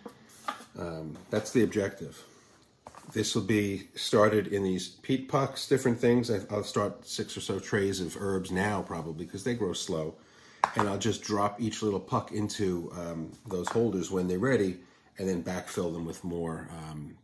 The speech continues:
potting soil. I think that's gonna work out well. Uh, I look forward, I bought about, I don't know, maybe thirty of these, or thirty packs of thirty. So it's maybe I have, like, ninety of them.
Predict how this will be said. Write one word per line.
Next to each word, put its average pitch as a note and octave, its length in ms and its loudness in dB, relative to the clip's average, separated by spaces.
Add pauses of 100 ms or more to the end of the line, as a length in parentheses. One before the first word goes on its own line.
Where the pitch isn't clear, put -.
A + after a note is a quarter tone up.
(120)
potting F#2 300 -6
soil. C#2 380 -10 (280)
I G#2 60 -4
think D#3 160 6
that's D#3 180 2
gonna C3+ 140 6
work A#2 240 6
out G2+ 220 0
well. F2 420 -4
Uh, B1 220 -12
I - 20 -8
look F#2 180 -4
forward, G2+ 400 2 (480)
I F#2+ 60 -6
bought A2+ 200 4
about, F#2 420 -2 (240)
I F2+ 60 -8
don't E2+ 120 -4
know, D2+ 60 -6
maybe D#2+ 240 -4
thirty F#2+ 420 2
of D2 120 -4
these, D2 500 -8 (120)
or D#2+ 160 -4
thirty G#2+ 460 6
packs - 460 -2
of - 80 -10
thirty. D#2 180 -6
So F#2+ 100 -4
it's - 140 -4
maybe A2 180 4
I F2+ 60 2
have, E2+ 140 0
like, - 120 -6
ninety F2 380 0
of C#2+ 160 -8
them. C#2 160 -14